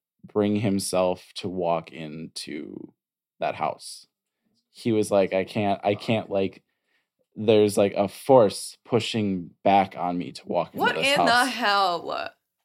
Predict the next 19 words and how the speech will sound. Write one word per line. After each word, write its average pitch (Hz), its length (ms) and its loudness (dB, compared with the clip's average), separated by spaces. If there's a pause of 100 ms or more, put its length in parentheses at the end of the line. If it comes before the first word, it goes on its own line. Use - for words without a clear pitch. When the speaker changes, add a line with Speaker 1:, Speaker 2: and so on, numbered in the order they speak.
(160)
Speaker 1:
So 95 580 6
whatever, 113 460 6
Speaker 2:
Literally, 117 160 10
what - 80 0
Speaker 1:
whatever 135 300 10
Speaker 2:
the 120 60 10
hell? 107 100 0
Speaker 1:
blessing 107 580 2
he 101 140 -8
could 95 200 -4
bestow 98 460 0
upon 90 260 -4
the 87 80 -10
house, 95 300 2
he 107 100 -8
did 92 180 -4
it 92 100 -6
from 90 160 -8
outside, 87 720 -4